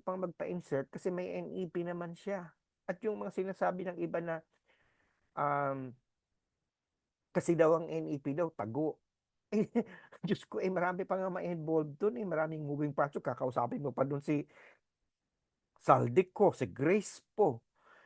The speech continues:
si Martin Romualdez, si Chis Escudero. Di ba? Ang bicam, composed siya ng mga congressman at senador. Di ba?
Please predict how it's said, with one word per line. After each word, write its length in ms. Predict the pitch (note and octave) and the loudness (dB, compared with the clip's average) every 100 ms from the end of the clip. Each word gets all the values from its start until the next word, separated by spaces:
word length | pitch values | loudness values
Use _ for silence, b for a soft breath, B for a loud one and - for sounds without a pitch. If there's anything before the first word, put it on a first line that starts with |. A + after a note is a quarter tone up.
| b b b _ _ _ | b b b _ _ _
si 80 | - | -2
Martin 400 | D3 C3+ B2 C#3+ | 4 4 4 2
Romualdez, 720 | B2+ C3+ C#3+ G#3 C4+ G3 D3 | 2 2 4 4 2 0 0
si 80 | C#3+ C3 B2 - | 0 -4 -4 0
Chis 240 | D#3 D#3 | 0 2
Escudero. 880 | - - C#3+ D3 G#3+ B3+ F#3+ A2 - _ _ _ _ _ _ _ _ _ _ _ | -4 0 2 2 2 0 -4 -6 -10 _ _ _ _ _ _ _ _ _ _ _
Di 160 | B2 C#3+ | -2 4
ba? 160 | D#3+ A#3+ _ _ _ _ _ _ _ _ _ _ _ _ _ _ _ _ _ _ _ _ _ _ A3 | 4 2 _ _ _ _ _ _ _ _ _ _ _ _ _ _ _ _ _ _ _ _ _ _ 0
Ang 80 | A#3 | 6
bicam, 480 | A3+ A#3+ C#4 D#4 C4+ - | 6 6 6 2 2 0
composed 480 | G3 - A3+ - | 0 0 -2 0
siya 80 | C4 | 0
ng 320 | B3+ A#3+ A#3+ | 0 -2 -2
mga 160 | A#3 A#3 | 0 0
congressman 560 | A3 A3+ A3 A#3+ A3+ A3 | 0 0 0 0 -4 -2
at 40 | |
senador. 520 | G#3+ G3 G#3 C4 - - _ _ _ _ _ _ _ _ _ _ _ _ _ _ _ _ _ _ _ _ - | -2 -2 -2 -6 -8 -16 _ _ _ _ _ _ _ _ _ _ _ _ _ _ _ _ _ _ _ _ -2
Di 160 | D#3 | 2
ba? 80 | B3 | 2